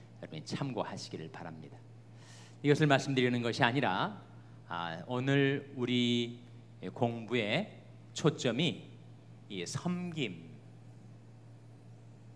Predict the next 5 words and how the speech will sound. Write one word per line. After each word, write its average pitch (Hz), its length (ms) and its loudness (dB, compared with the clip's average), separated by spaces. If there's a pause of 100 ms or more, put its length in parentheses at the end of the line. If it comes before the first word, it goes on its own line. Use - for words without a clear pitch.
(420)
봉사, 127 720 -2 (1700)
바로, 117 400 -2 (440)
어, 69 320 -16 (680)
어, 76 180 -14 (540)
이것을 117 720 0